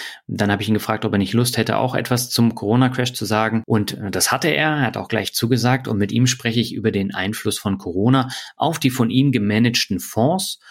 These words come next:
und ob er sich von Werten im Crash getrennt hat und welchen Tipp er für Hörerinnen und Hörer in der Krise hat.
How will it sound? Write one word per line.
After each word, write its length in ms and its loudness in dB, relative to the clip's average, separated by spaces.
und 360 2
ob 100 0
er 80 2
sich 200 0
von 280 0
Werten 460 0
im 380 2
Crash 360 -2
getrennt 480 -2
hat 180 -6
und 180 4
welchen 300 2
Tipp 180 0
er 80 4
für 160 -2
Hörerinnen 380 2
und 160 -4
Hörer 340 -2
in 120 -4
der 180 -2
Krise 420 2
hat. 260 -4